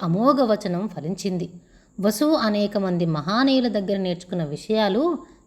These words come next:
తన ప్రజలకు ఉపయోగపడేటట్టు చేసి, ప్రజలలో ఒకడిగా ప్రజల కష్టసుఖాలు పంచుకొని,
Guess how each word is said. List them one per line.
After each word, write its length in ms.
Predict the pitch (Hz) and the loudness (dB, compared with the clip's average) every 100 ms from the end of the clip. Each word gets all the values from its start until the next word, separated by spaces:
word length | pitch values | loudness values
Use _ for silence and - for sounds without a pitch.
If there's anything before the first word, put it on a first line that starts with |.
| - | -4
తన 100 | 190 | -2
ప్రజలకు 460 | 175 170 165 247 262 | -2 -2 0 2 2
ఉపయోగపడేటట్టు 880 | 185 165 208 254 247 208 196 175 165 160 | -2 0 0 2 2 2 2 -4 -4 -6
చేసి, 440 | 143 - 359 330 - - _ - | -6 -4 -4 -4 -10 -20 _ 2
ప్రజలలో 480 | 226 262 320 320 330 | 4 6 4 4 2
ఒకడిగా 400 | 311 302 294 285 | 2 2 2 0
ప్రజల 300 | 277 254 262 | 0 -2 -2
కష్టసుఖాలు 760 | 262 254 - 262 269 262 208 165 | -4 -8 -4 -2 -2 2 2 2
పంచుకొని, 680 | 156 147 - 180 170 170 | -6 -10 -6 -2 0 -2